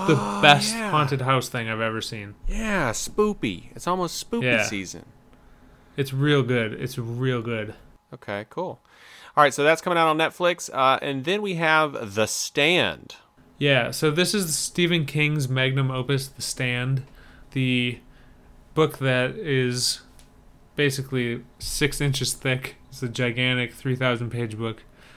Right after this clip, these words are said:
Speaker 1: Uh, I re-, I did the audiobook 'cause I, I can't focus on paperback books.
Speaker 2: Yeah.
Speaker 1: So, but the audiobook for The Stand was, like, it was either, it was somewhere between forty-five and sixty hours. I don't remember, but it was a real long book.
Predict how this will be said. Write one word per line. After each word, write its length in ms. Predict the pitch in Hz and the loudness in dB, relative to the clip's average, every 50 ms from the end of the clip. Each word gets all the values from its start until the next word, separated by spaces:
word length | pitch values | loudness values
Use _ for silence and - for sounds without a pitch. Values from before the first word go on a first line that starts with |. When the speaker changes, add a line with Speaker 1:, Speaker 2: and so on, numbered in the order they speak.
| - - - - - - | -20 -20 -20 -20 -12 -6
Speaker 1:
Uh, 40 | 120 | -2
I 300 | 120 123 131 - 131 131 | -2 0 0 2 4 4
re-, 140 | 139 143 147 | 6 4 4
I 220 | - 147 143 143 | 2 2 2 2
did 200 | 139 139 147 131 | 2 2 0 0
the 80 | 139 135 | 0 2
audiobook 480 | 131 127 123 127 123 113 123 120 - | 2 4 4 4 2 2 -2 -4 -4
'cause 180 | - 120 110 120 | -6 -8 -4 -4
I, 300 | 117 113 110 113 110 101 - - - - - - | -4 -4 -4 -6 -8 -10 -14 -20 -20 -20 -18 -14
I 120 | 123 113 | -14 -14
can't 300 | - - - 123 123 113 | -10 -6 -4 -4 -4 -4
focus 340 | - - 120 110 120 110 110 | -4 -6 -4 -4 -4 -4 -4
on 300 | 113 113 110 107 107 101 - - - - - - - - | -4 -6 -6 -6 -8 -12 -14 -18 -18 -18 -18 -16 -8 -4
paperback 540 | 131 127 110 117 113 110 113 113 110 - | -2 -2 -2 -2 -4 -4 -4 -4 -6 -6
books. 320 | - 113 113 - - - - - - - - | -8 -10 -10 -10 -12 -18 -18 -18 -20 -18 -14
Speaker 2:
Yeah. 200 | - - 64 - - - - | -12 -12 -12 -12 -14 -18 -20
Speaker 1:
So, 480 | - - - 131 123 117 117 120 120 131 - - - - | -16 -4 -2 0 2 2 2 0 -2 -6 -10 -18 -8 -4
but 140 | 143 131 135 | -2 0 0
the 60 | 135 | 2
audiobook 500 | 131 131 143 156 160 160 147 151 147 139 | 4 4 6 6 6 6 4 2 0 -2
for 160 | - 143 131 | -2 -2 -2
The 80 | 123 123 | -2 -2
Stand 360 | - - 135 131 131 131 123 | -4 -2 0 0 0 0 0
was, 160 | 123 113 - | -2 -2 -2
like, 260 | 123 113 107 - - - - - - - - _ - - - - - - - - - - - - - - - - - - - - - | -2 -4 -4 -6 -12 -20 -20 -20 -20 -20 -20 _ -20 -20 -20 -20 -20 -20 -20 -20 -20 -20 -20 -20 -20 -20 -20 -20 -20 -20 -20 -20 -10
it 60 | - 143 | -4 -4
was 180 | 147 143 147 | -2 0 0
either, 160 | 165 151 165 | 0 0 0
it 80 | 165 165 | 0 0
was 160 | 143 131 135 | 0 0 0
somewhere 320 | - 165 170 185 185 185 170 | 0 0 2 2 2 2 2
between 540 | 156 156 135 - - 143 143 147 147 143 | 0 -2 -6 -4 -2 0 2 2 2 0
forty-five 640 | 135 - - 131 135 143 143 135 139 120 123 127 120 | -2 -2 0 2 2 2 2 2 2 2 2 2 2
and 160 | 120 110 104 | -2 -6 -6
sixty 440 | - - 135 135 135 - - 135 120 107 | -6 -4 -4 -2 -4 -2 -2 -2 0 2
hours. 360 | 110 113 117 120 117 110 117 | 2 2 2 0 0 0 -2
I 80 | 117 | -2
don't 180 | 117 123 127 127 | -2 -2 -4 -4
remember, 440 | 117 113 113 113 113 117 113 113 110 | -6 -6 -6 -6 -6 -4 -4 -6 -6
but 180 | 113 110 123 123 | -8 -8 -8 -8
it 40 | 123 | -8
was 120 | 120 117 | -8 -8
a 60 | 120 | -6
real 200 | 117 135 143 143 | -4 -2 -2 0
long 300 | 139 135 127 127 123 117 | 0 0 0 -2 -2 -2
book. 280 | 113 117 117 113 - | -2 -4 -4 -4 -6